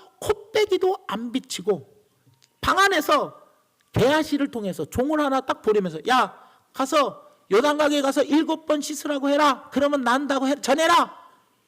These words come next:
이렇게 이야기를 하니 이 나만 장군이 기분이 굉장히 나빴더라는 거예요. 그래서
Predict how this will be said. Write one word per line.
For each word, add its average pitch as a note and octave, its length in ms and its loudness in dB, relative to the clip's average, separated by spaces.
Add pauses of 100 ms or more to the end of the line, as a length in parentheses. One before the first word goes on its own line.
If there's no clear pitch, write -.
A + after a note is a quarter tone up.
(320)
이렇게 A4 640 0 (920)
이야기를 E4 540 2
하니 A3 440 -2 (440)
이 A#4+ 280 2
나만 D#4 400 2
장군이 D4 540 -2
기분이 C#4+ 560 -8
굉장히 A4 720 -4 (100)
나빴더라는 B3 800 -6
거예요. D#3 240 -12 (680)
그래서 F#4+ 300 2